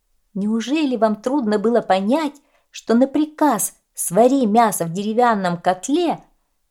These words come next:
надо было взять у него трубку, набить её табаком, прикурить и подать ему? Он волей-неволей согласился бы с вами, зная, что пища не варится в деревянном сосуде,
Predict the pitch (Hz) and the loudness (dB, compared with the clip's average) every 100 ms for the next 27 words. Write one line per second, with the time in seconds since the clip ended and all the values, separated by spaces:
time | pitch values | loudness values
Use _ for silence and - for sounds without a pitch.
0 | - 190 220 214 247 247 220 247 247 240 | -10 -4 0 2 4 2 2 2 2 0
1 | 233 254 - 302 381 381 - 180 160 - | 4 2 2 2 4 2 0 -8 -8 -10
2 | _ _ - 165 226 233 277 - 202 214 | _ _ -6 -4 -2 0 -2 -2 -2 -2
3 | 208 214 220 233 - 392 277 - _ - | 2 2 2 2 0 2 2 0 _ -4
4 | 240 - 247 262 381 370 - _ - 311 | -4 0 2 2 2 -2 -20 _ -6 0
5 | 339 233 226 202 190 - 190 180 175 175 | 0 2 2 0 -6 -8 -4 -4 -6 -10
6 | _ _ _ _ _ _ _ - 240 233 | _ _ _ _ _ _ _ -4 0 0
7 | 220 254 269 262 254 254 233 285 277 226 | -2 -2 -2 0 0 -2 0 2 2 0
8 | - 202 208 208 247 240 233 185 202 - | -6 -6 -4 -4 -2 -2 -2 -4 -4 -6
9 | 202 220 208 190 160 156 _ _ _ _ | -4 -2 0 -2 -6 -10 _ _ _ _
10 | - 202 233 247 240 262 254 277 - 269 | -8 0 4 4 2 -6 -2 -2 0 2
11 | 277 277 320 302 220 - 180 180 208 202 | 4 4 2 2 0 -2 -8 -4 -4 0
12 | 202 180 180 170 226 220 226 202 170 160 | 0 0 -4 -4 -4 -4 -4 -4 -4 -8
13 | - | -10